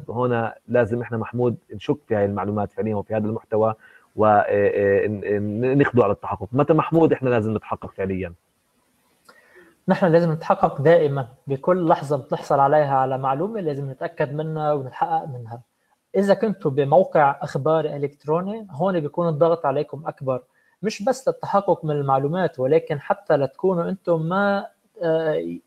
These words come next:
Speaker 2: يتم وسمكم بأنه أنتم موقع إلكتروني ينشر الأخبار المفبركة وينشر الصور القديمة بدون ما يشير لإلها بأنها أرشيفية أو تعبيرية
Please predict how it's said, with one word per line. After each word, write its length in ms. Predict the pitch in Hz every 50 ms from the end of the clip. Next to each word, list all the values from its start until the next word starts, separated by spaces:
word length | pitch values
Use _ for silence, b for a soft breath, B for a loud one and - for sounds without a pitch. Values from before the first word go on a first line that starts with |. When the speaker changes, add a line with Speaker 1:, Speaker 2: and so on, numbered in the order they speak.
| 185 180 180 180 - _ _ _ -
Speaker 2:
يتم 400 | 180 156 - - 196 190 165 156
وسمكم 640 | 175 180 - - 170 151 - - - 160 165 190 196 b b b b b b
بأنه 360 | 156 156 160 170 170 165 175 196
أنتم 260 | 202 196 - - 170 170 165
موقع 380 | 147 147 175 170 - 180 170 175
إلكتروني 580 | 160 151 - - - 156 165 165 160 143 135
ينشر 440 | 151 156 160 156 156 - - - 160
الأخبار 480 | 151 151 156 - - 139 135 147 147 139
المفبركة 800 | 131 127 127 123 - - 151 135 - 135 127 - _ - 131 127 - _ _ _ _ _ -
وينشر 920 | 135 139 139 139 143 160 170 160 147 147 143 147 160 165 156 - 160 151
الصور 560 | - 131 - - - 175 170 165 156 143 135 143
القديمة 540 | 156 143 151 139 131 151 151 147 143 139
بدون 300 | 131 123 135 147 170 160
ما 80 | 151 143
يشير 340 | 131 - - - 160 170 160 151
لإلها 360 | 139 143 156 156 135 139 135
بأنها 320 | 127 143 139 135 143 156
أرشيفية 720 | 139 139 - - 143 135 - 175 180 180 180 180 175 170 175 b b b b b b
أو 240 | 151 139 131 127 120
تعبيرية 880 | - - 147 139 135 143 147 147 147 160 180 175 175 170 160 160 156